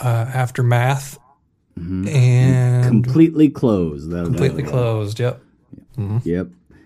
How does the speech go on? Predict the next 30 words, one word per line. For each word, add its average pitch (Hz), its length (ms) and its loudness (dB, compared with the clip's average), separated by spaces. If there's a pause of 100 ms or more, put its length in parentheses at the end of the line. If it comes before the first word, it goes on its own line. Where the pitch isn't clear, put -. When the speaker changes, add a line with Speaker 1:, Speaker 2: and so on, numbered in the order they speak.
(140)
Speaker 2:
And 98 160 -2
we 131 100 4
did 131 220 4
some 110 200 0
interesting 104 600 -2
stuff 95 420 -4
in 95 140 -2
there. 98 260 -4
I, 135 260 -2 (380)
I 127 120 2
do 175 220 6
remember, 143 800 6
um, 98 760 -2 (800)
I, 139 120 -2
I, 123 260 -12
listening 165 540 2
back 131 320 -2
on 113 160 0
those, 101 400 -2
I, 101 240 -6
I 87 180 -10
feel 143 400 2
like, 101 600 -6 (680)
I - 80 -4
mean, 135 180 6
everything 151 420 4
you 135 160 8
did 117 220 0
was 92 300 -4
great. 107 500 -2